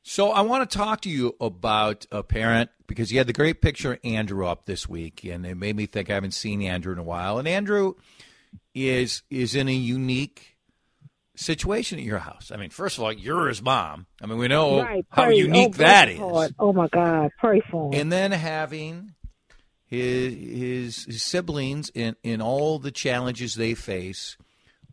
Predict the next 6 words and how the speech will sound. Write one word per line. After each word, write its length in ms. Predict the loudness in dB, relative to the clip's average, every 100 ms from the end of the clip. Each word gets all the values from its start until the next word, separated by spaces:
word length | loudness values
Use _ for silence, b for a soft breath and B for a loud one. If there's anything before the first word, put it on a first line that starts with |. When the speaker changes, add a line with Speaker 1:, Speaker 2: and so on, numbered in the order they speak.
| -10
Speaker 1:
on 220 | -4 -2
the 160 | -2 -2
autism 720 | 2 2 2 -2 -6 -4 -8
spectrum. 580 | -8 -6 -6 -6 -12 -18 _
And 240 | -6 -6 -6
I 440 | -2 0 0 -2